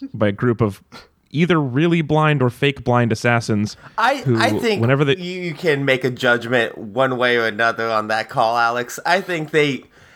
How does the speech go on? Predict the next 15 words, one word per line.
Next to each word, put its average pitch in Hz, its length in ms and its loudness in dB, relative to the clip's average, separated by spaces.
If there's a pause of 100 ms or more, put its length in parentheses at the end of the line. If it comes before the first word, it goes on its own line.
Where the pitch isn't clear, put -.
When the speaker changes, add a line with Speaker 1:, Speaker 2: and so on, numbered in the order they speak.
(140)
Speaker 1:
Yeah, 165 160 -2
Speaker 2:
tip 185 160 -2
their 165 200 2
Speaker 1:
that's 139 80 -4
Speaker 2:
hand 156 100 -2
Speaker 1:
why 147 80 2
I 147 40 -4
said 151 100 0
either 180 180 2
way. 262 280 -2
Speaker 2:
that 135 200 -6
they're 123 360 0 (360)
definitely 139 440 -2
not 131 280 -2
blind. 131 460 -2